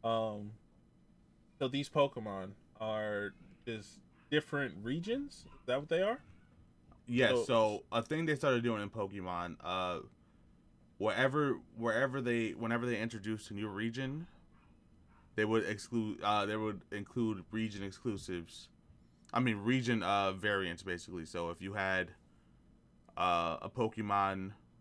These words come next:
Speaker 2: that was just fire type on, like, say, like, Johto, in the, the Sinnoh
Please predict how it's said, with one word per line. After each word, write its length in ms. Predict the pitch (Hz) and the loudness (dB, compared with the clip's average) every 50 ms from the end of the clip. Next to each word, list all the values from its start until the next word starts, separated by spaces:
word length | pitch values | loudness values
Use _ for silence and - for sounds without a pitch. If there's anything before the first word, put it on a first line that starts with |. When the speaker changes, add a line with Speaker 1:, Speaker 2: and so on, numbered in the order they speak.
| - - - - - - - - - - - - _ _ - - | -20 -20 -20 -20 -20 -20 -20 -20 -20 -20 -20 -20 _ _ -8 -2
Speaker 2:
that 180 | 101 98 - - | -2 -2 0 0
was 440 | 85 92 95 95 90 87 - - - - 95 | -2 -2 -2 -2 -4 -6 -8 -12 -12 -12 -8
just 400 | - 117 107 101 - - - - - - | -2 -2 -2 -2 -2 -6 -10 -12 -14 -12
fire 380 | - - 117 104 110 117 120 | -4 2 4 6 6 6 4
type 440 | 120 - 139 117 117 143 - - - - - - - - | 2 2 2 2 2 2 -2 -8 -18 -20 -20 -20 -10 -4
on, 420 | 98 98 98 92 90 87 85 67 - - | 0 0 0 0 0 -4 -6 -8 -8 -8
like, 160 | 82 90 - | -8 -8 -4
say, 140 | - 120 107 | -2 0 0
like, 200 | 101 98 101 107 | 2 0 -2 -4
Johto, 540 | - - 104 110 113 - 131 120 123 147 - - - _ - - - - - - _ - - - - - - - _ - - | -4 -2 -2 -2 0 0 0 0 0 0 -4 -10 -20 _ -20 -20 -20 -20 -20 -20 _ -20 -20 -20 -20 -20 -20 -20 _ 0 4
in 400 | 117 110 107 104 101 98 87 - - _ - - - 69 64 - - 135 - - - - - | 6 6 6 4 2 -2 -4 -6 -10 _ -20 -20 -20 -20 -20 -20 -20 -20 -20 -20 -20 -12 -2
the, 320 | - 113 104 98 98 95 - | 2 2 4 4 2 0 -2
the 80 | - 104 | -4 -8
Sinnoh 560 | - - - 180 165 131 110 104 101 101 | -6 0 2 4 6 8 8 6 6 2